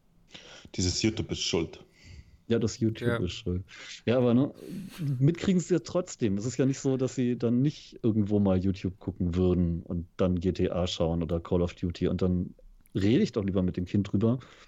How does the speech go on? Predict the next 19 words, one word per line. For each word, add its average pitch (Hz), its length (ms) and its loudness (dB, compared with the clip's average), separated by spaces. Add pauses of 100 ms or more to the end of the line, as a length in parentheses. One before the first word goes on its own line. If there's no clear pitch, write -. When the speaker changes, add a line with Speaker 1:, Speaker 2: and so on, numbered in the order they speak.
(140)
Speaker 2:
„Hey, 113 120 2
da 117 100 4
ist - 120 -4
diese 104 140 0
Folterszene 104 600 -2
oder 101 140 -2
sonst 101 320 -4
was. - 300 -4 (140)
Und 98 260 -2 (100)
was 104 180 -4
bedeutet 104 460 0
die 98 80 -2
denn?“, 101 240 0 (340)
als - 280 -6
dass 107 180 -2
ich 113 160 -4
denen 107 220 2
das 98 180 -2
einfach 101 320 -6